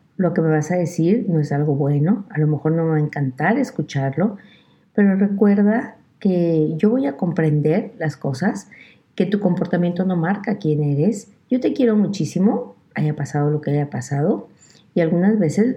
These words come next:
cometemos errores. Así que necesito que me des una respuesta honesta, que no temas, lo vamos a arreglar de alguna manera, voy a tratar de entender lo que te pasó o por qué lo hiciste.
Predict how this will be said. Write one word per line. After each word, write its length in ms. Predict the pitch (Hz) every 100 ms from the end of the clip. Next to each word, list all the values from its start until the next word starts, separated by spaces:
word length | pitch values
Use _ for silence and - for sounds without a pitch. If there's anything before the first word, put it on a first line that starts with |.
| -
cometemos 520 | 156 151 147 139 123
errores. 600 | 131 151 185 165 - - _ _ _ _ _ _ _ _ _ -
Así 260 | 156 175 185
que 100 | 233
necesito 560 | 226 196 165 165 196
que 60 | 196
me 120 | 160
des 180 | 151 160
una 160 | 175
respuesta 600 | 175 156 - 127 - 175 -
honesta, 800 | 165 147 135 127 - 226 294 - _ _
que 120 | 165
no 180 | 160 160
temas, 640 | - 143 139 233 202 - _
lo 100 | 160
vamos 320 | 156 170 208 180
a 60 |
arreglar 500 | 147 139 131 147 170
de 60 | 170
alguna 340 | 143 147 156
manera, 380 | 156 135 139 170
voy 160 | 190 190
a 80 |
tratar 300 | 196 - 151
de 100 | 160
entender 760 | 180 175 147 135 135 151 233 - -
lo 180 | 156
que 80 | -
te 140 | - 131
pasó 520 | 135 - 151 214 - - - _
o 140 | 175 -
por 260 | 160 143
qué 140 | 175 196
lo 140 | 208
hiciste. 800 | 156 123 151 127 - 247 -